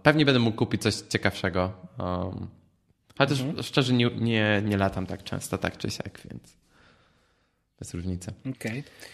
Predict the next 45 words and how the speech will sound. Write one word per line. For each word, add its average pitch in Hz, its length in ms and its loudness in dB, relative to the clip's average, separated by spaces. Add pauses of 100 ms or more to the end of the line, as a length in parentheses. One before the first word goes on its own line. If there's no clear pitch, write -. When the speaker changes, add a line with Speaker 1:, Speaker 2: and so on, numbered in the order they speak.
(600)
Speaker 2:
A - 80 -12
w 135 40 0
ogóle 196 300 4
z - 40 0
ciekawości - 340 -2
wytrzymuje 151 380 0
ci 135 80 -4
teraz 127 200 0
telefon 120 280 0
cały 117 200 0
dzień 120 100 -2
na 113 80 -2
baterii? 123 440 -4 (100)
Speaker 1:
A 123 80 -2
czy 135 140 2
wiesz, 117 180 4
ja 123 60 2
Speaker 2:
Nie. - 40 2
Speaker 1:
go 120 60 6
ładuję 127 460 8 (100)
cały 117 260 2
czas 113 200 -4
tak 113 180 -2
czy 110 120 -8
siak, 101 200 -2
więc 101 220 -4
nawet 107 340 0
nie 107 120 4
wiem, 101 160 4
ile 92 160 4
mi 95 120 -2
trzyma. 95 380 -4 (1500)
Speaker 2:
A, 165 140 4
no 127 100 0
to 127 100 -2
Speaker 1:
Bo 135 60 6
ja 143 100 8
Speaker 2:
masz 143 80 6
Speaker 1:
mam 151 120 6
Speaker 2:
ten 117 100 2
tryb, 117 220 -2
co 123 120 0
ja, 117 160 4
że 107 140 -4
ja 110 200 0